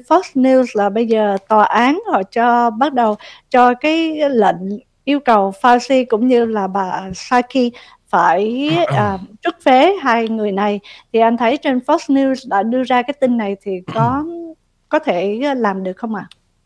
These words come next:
Speaker 2: Ok, chuyện về ông Fauci đó quý vị. Tôi đã nói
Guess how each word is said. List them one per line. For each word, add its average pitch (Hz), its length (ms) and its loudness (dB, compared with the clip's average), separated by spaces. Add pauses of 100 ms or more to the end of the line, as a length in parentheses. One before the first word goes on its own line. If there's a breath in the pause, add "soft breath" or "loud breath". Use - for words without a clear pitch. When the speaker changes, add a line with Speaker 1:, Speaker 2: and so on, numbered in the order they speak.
(800)
Speaker 2:
Ok, 180 140 -10 (220)
chuyện 156 240 0
về 147 80 -4
ông 156 120 -4
Fauci 151 440 -2
đó 170 140 -8
quý - 0 -
vị. 139 200 -8 (1300)
Tôi 175 120 -6
đã 175 100 0
nói 196 440 2